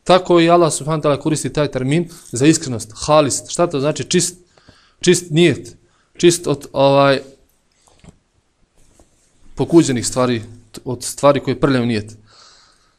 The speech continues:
Allah subhanahu wa ta'ala kaže: „وَمَنْ يُرِدِ-، وَمَنْ يُرِيدُ لِقَاءَ رَبِّهِ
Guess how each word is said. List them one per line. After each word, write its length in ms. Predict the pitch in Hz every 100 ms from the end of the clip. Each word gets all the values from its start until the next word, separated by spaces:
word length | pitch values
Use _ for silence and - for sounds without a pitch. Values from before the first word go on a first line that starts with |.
| _
Allah 200 | 147 170
subhanahu 340 | 156 160 175 160
wa 40 |
ta'ala 200 | 160 151
kaže: 300 | 160 170 156
„وَمَنْ 200 | 156 156
يُرِدِ-، 460 | 156 160 151 143 -
وَمَنْ 300 | 139 143 160
يُرِيدُ 440 | 156 143 160 175 143
لِقَاءَ 420 | 143 147 151 143
رَبِّهِ 500 | 131 147 156 160